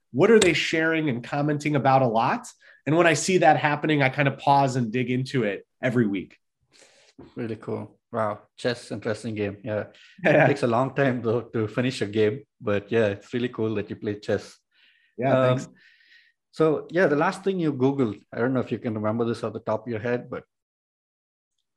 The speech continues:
Speaker 1: Oh man, the last thing I Googled. Interesting. It was probably, um, something around,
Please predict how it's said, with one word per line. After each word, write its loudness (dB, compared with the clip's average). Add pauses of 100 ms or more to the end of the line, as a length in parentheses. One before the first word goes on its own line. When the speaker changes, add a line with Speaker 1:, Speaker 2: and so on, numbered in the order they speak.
(340)
Speaker 1:
Oh -6
man, -2
the 0
last -2
thing 2
I 2
Googled. -2 (720)
Interesting. 0 (200)
It 4
was 8
probably, 8
um, 4 (340)
something 2
around, 6